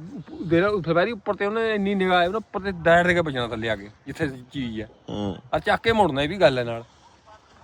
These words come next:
Speaker 1: ਹੈਂ?
Speaker 2: ਪੱਕੀ ਗੱਲ।
Speaker 1: ਦੇਖ ਲੈ। ਚੱਕ ਕੇ ਮੁੜਨਾ ਇਹਨੇ, ਖਾਲੀ ਨਹੀਂ ਜਾਣਾ।
Speaker 2: ਪਤਾ ਸੌਖਾ ਜਿਹਾ ਬਹੁਤ ਹੋਇਆ ਬਾਈ ਚੰਨਾ।
Speaker 1: ਜਿਹੜੀ ਆਹ ਚੀਜ਼ ਇਹਨੂੰ ਤਾਂ ਦਾਦ ਵੱਢਦਾ ਬਾਈ, ਇਹਨੂੰ ਨਹੀਂ ਵੱਢਦਾ ਦੇਖ।
Speaker 2: ਉੱਪਰ ਘੁੰਮ ਜਾਂਦਾ ਦਾਦ ਇਹਦੇ।
Speaker 1: ਇਹਦਾ ਗੂੜਾ ਜਿਹਾ ਲੱਗ ਜਾਂਦਾ ਵੀਰੇ, ਆਹ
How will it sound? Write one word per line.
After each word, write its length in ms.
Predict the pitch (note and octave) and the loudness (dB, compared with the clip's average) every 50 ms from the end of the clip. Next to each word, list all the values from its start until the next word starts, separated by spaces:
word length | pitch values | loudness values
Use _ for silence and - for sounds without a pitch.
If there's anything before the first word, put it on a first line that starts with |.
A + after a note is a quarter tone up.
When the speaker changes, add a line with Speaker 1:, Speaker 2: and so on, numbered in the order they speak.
| - _ _ - | -20 _ _ 2
Speaker 1:
ਹੈਂ? 260 | C3+ D#3+ G#3+ A#3 B3 - - _ - _ _ _ | 4 6 6 6 4 0 -6 _ -20 _ _ _
Speaker 2:
ਪੱਕੀ 220 | - - - - E2 | -20 -20 -18 -18 -18
ਗੱਲ। 100 | - - - - - - - | -18 -18 -20 -20 -20 -18 -12
Speaker 1:
ਦੇਖ 220 | G#2 G2+ G2 F#2+ F#2+ | -10 -10 -10 -10 -12
ਲੈ। 140 | F#2 G2 G2+ _ _ _ _ _ _ _ _ _ _ _ - - - _ _ - - | -16 -20 -20 _ _ _ _ _ _ _ _ _ _ _ -20 -20 -20 _ _ -8 -6
ਚੱਕ 140 | D3+ D3 - - | -6 -6 -2 -2
ਕੇ 100 | F#3+ G3 | 0 0
ਮੁੜਨਾ 340 | F#3 E3 C#3 G#2 F#2 - - | 0 -2 -4 -6 -8 -8 -8
ਇਹਨੇ, 140 | B2+ D#3+ | -8 -8
ਖਾਲੀ 320 | E3+ - F3 F3 F#3+ G#3 G#3 | -6 -2 -2 -2 -2 -2 -4
ਨਹੀਂ 80 | F3+ | -4
ਜਾਣਾ। 220 | C#3 A2 F#2+ - - - - - - - - - - - - - - - - - - - - - - - - - | -6 -8 -10 -14 -18 -20 -20 -20 -20 -20 -14 -10 -10 -8 -10 -10 -12 -16 -20 -20 -20 -20 -20 -20 -20 -20 -20 -14
Speaker 2:
ਪਤਾ 180 | - - A#2 B2 | -4 -2 0 2
ਸੌਖਾ 280 | - G#2 G#2 G#2 A#2+ | 4 4 4 6 6
ਜਿਹਾ 120 | B2 C#3 C3+ | 6 8 8
ਬਹੁਤ 180 | B2 G#2 F2+ | 8 6 4
ਹੋਇਆ 120 | F#2 F2+ F2+ | 2 0 0
ਬਾਈ 140 | F2+ F#2+ | 0 -2
ਚੰਨਾ। 180 | A2 C3 C3+ E3 F#3 - - - - - - - - - - - - - - - _ - - B2+ | -4 -6 -8 -8 -10 -12 -16 -20 -20 -20 -16 -14 -12 -10 -10 -10 -12 -12 -14 -18 _ -20 -20 -18
Speaker 1:
ਜਿਹੜੀ 220 | A#2+ B2 D#3 G3 G#3 | -18 -16 -14 -10 -8
ਆਹ 260 | F#3+ F#3 F#3 F3 F#3+ | -8 -8 -6 -8 -12
ਚੀਜ਼ 260 | - - F#3+ F#3+ G3 | -12 -14 -16 -16 -14
ਇਹਨੂੰ 140 | G#3 A3 A3+ | -12 -8 -6
ਤਾਂ 100 | B3 A3+ | -6 -4
ਦਾਦ 200 | G3+ G3 F#3 F#3+ | -2 -2 -2 -4
ਵੱਢਦਾ 360 | F3+ D#3+ C#3 C3 D3 F3+ F3+ | -4 -8 -10 -6 -4 -4 -2
ਬਾਈ, 200 | E3+ E3+ E3 E3 - _ - | -2 -4 -6 -8 -12 _ -12
ਇਹਨੂੰ 220 | D#3 E3 F3 G3 G#3 | -10 -8 -8 -6 -8
ਨਹੀਂ 100 | F#3 D3+ | -8 -8
ਵੱਢਦਾ 240 | B2+ - A#2+ C3 B2+ | -10 -10 -12 -12 -14
ਦੇਖ। 140 | A#2 G#2+ - - - - - - - - - | -14 -16 -20 -20 -20 -20 -20 -20 -6 -4 -2
Speaker 2:
ਉੱਪਰ 240 | C3+ - - F#3+ G3+ | -2 4 6 6 8
ਘੁੰਮ 120 | G#3 F#3 | 8 8
ਜਾਂਦਾ 180 | D#3+ C#3 C3+ B2 | 8 6 8 8
ਦਾਦ 160 | B2 B2 B2+ | 10 8 8
ਇਹਦੇ। 140 | C3+ C#3 D3 | 8 2 -4
Speaker 1:
ਇਹਦਾ 440 | D3 - - - - - - C#4 | -8 -10 -14 -20 -20 -12 -10 -10
ਗੂੜਾ 300 | A3+ F3+ D#3+ D#3+ D#3 F3 | -10 -10 -10 -8 -6 -6
ਜਿਹਾ 120 | F#3 F#3 F3 | -4 -4 -6
ਲੱਗ 120 | E3 C#3 | -8 -10
ਜਾਂਦਾ 160 | A#2+ G#2 G#2 | -14 -16 -16
ਵੀਰੇ, 200 | G2+ A2 C3 D#3 | -14 -14 -14 -14
ਆਹ 60 | C#3 | -14